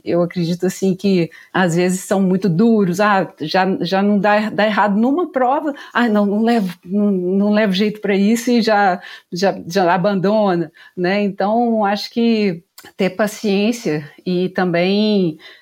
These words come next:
é, entender quais são os seus objetivos, né? Se a gente tem aquele objetivo de curto prazo, que sabe analisar, é, "Olha, hoje eu fui bem nessa, nessa parte aqui,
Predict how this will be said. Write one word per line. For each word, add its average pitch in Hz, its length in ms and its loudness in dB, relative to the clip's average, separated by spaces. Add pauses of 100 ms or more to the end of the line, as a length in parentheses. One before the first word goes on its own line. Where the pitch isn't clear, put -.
(140)
é, 202 160 0
entender 277 440 0
quais 302 200 -2
são 262 140 -2
os 277 80 -4
seus 233 320 -2
objetivos, 208 800 0
né? 180 380 0
Se - 140 -10
a 170 40 -2
gente 220 260 -2
tem 226 200 2
aquele 180 260 0
objetivo 165 560 0
de 160 120 -4
curto 170 300 -6
prazo, 175 480 -2
que - 80 -10
sabe 170 560 -4
analisar, 170 920 0
é, 165 420 0
"Olha, 156 340 0
hoje 180 440 0
eu 196 100 0
fui 196 260 -2
bem 165 320 0
nessa, 185 560 -2
nessa 208 260 0
parte - 320 -6
aqui, 151 160 -6